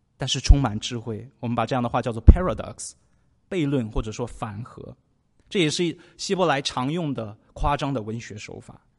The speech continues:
要强调他背后想要表达的意思。耶稣在这里的意思就是，一个人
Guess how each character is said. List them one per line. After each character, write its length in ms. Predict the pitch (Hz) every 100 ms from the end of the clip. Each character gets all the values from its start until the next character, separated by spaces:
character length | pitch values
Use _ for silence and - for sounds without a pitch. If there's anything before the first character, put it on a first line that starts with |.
| -
要 80 |
强 400 | 143 - - 123
调 160 | 156 135
他 120 | 135
背 200 | 139 160
后 160 | 131 135
想 120 | 120
要 80 | 120
表 200 | 120 107
达 120 | 110
的 100 | 117
意 180 | 151 131
思。 260 | - 107 - - - -
耶 140 | 220
稣 160 | 240 247
在 140 | 226
这 100 | 220 214
里 120 | 185
的 60 |
意 180 | 208 226
思 140 | 180 151
就 100 | 175
是， 140 | 160
一 120 | 165
个 140 | 214 247
人 460 | 190 170 196 233